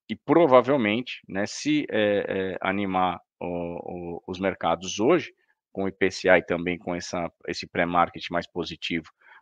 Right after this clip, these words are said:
pros ativos de risco, e for buscar a região de cento e vinte e nove seiscentos e quarenta, aqui pode largar um pouco mais de, de faísca, né, de dificuldade pra acelerar esse movimento altista,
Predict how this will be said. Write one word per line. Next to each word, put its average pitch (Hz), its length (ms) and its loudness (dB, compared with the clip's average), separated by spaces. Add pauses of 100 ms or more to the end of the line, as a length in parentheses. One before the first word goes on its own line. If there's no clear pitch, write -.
pros 90 140 -6
ativos 90 420 -2
de 90 140 -6
risco, 117 480 0 (460)
e 95 100 -4
for 101 260 2
buscar 95 280 -2
a 90 40 2
região 90 300 -2
de - 80 -10
cento 85 180 -6
e 90 40 -10
vinte 87 220 -8
e - 20 -8
nove 80 240 -2
seiscentos 80 440 -8
e 95 60 -16
quarenta, 139 480 2
aqui 120 220 -4
pode 113 240 0
largar 107 240 2
um 107 80 -2
pouco - 280 -10
mais 98 300 0 (260)
de, 92 140 -10
de 95 140 -4
faísca, 95 560 2
né, 95 120 0
de 92 120 -4
dificuldade 92 680 -2 (300)
pra 95 120 2
acelerar 90 580 4
esse 87 200 -6
movimento 92 460 -4
altista, - 500 -6